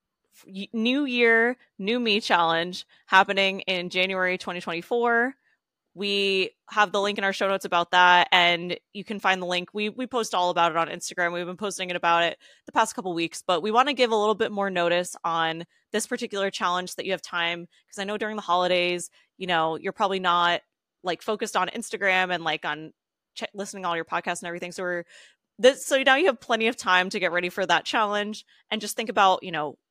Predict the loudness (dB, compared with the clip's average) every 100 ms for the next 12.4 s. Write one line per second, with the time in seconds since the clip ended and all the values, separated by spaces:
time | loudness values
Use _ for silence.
0 | _ -4 -2 0 0 -2 -4 -6 -10 -10
1 | -8 -4 -4 -4 -6 -4 -4 -4 -6 -12
2 | -14 -14 -14 -8 -6 -4 -6 _ -4 0
3 | 0 0 -4 2 2 2 -2 2 2 2
4 | 0 -6 -8 -8 -8 -10 -8 -8 -8 -12
5 | -18 _ _ _ _ _ -4 4 6 4
6 | 2 -4 -2 -4 -4 -4 -6 -6 -6 -4
7 | -2 0 0 0 -4 -2 0 0 0 -4
8 | -4 -6 -4 -4 -6 -10 -16 _ _ _
9 | _ _ _ _ _ 4 6 6 4 -8
10 | -8 -8 -6 -8 -8 -10 -8 -8 -6 -6
11 | -2 -2 0 2 4 4 4 2 0 -10
12 | -4 -4 -6 -12